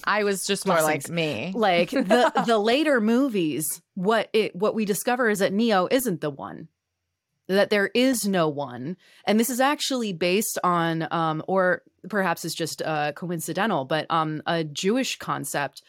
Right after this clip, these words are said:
Speaker 2: One of the theories about the Messiah returning to the planet is that when,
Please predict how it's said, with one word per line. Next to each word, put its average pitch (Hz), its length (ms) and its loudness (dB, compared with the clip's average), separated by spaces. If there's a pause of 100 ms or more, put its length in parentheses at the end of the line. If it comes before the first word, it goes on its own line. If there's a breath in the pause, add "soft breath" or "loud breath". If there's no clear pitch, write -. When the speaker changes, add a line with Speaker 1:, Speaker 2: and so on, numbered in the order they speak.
(240 soft breath)
Speaker 2:
One 185 180 0
of 208 80 -6
the 196 80 2
theories 190 540 -2
about 160 420 0
the 175 100 0
Messiah 160 540 -2
returning 156 560 -6
to 165 140 -8
the 143 100 -8
planet 156 480 -6 (320 soft breath)
is 160 640 -2
that 165 480 0
when, 170 440 -2